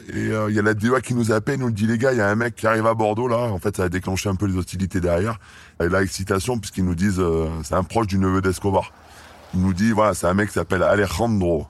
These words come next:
Donc, il nous communique cette info, euh. Donc, à ce moment-là, qu'est-ce qu'on fait, nous, avec son nom et son prénom ? On contacte nos homologues colombiens, officiers de liaison, euh, là-bas. Et, euh, eux, ils nous disent direct, en fait, que le neveu d'Escobar essaye de reprendre la main des routes de, de, du tonton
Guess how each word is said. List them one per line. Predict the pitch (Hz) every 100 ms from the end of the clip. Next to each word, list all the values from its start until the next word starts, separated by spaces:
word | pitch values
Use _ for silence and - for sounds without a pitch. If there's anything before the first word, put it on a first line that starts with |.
| -
Donc, | 90 82
il | 92
nous | 92
communique | 90 101 101 104
cette | 101 90
info, | 95 90 107 113 92
euh. | 82 80 - - - - - -
Donc, | 85
à | 101
ce | 101
moment-là, | 110 117
qu'est-ce | 117 113
qu'on | 113 107
fait, | 123
nous, | 120
avec | 101 95
son | - 98
nom | 107
et |
son | 101 95
prénom ? | - 104 117 113 101
On | 87
contacte | 95 98 95 95
nos | 92 87
homologues | 90 90 92
colombiens, | - 98 101 95 104 104 104 -
officiers | 80 80 - 98
de |
liaison, | 90 95 98 101 85
euh, | 80 78
là-bas. | 82 80 95 - _ -
Et, | 85 90
euh, | 87 87 87 82
eux, | 110
ils | 107
nous | 98
disent | 87 95
direct, | 92 101 101 92
en |
fait, | 80 - -
que |
le | 87
neveu | 95 95
d'Escobar | 92 - 95 98 107
essaye | 95 90
de | 90
reprendre | 90 85 98
la | 92 95
main | 101
des | 92
routes | 87 101 104 85
de, | 82 82 80
de, | 78
du | 76 82
tonton | - 85 90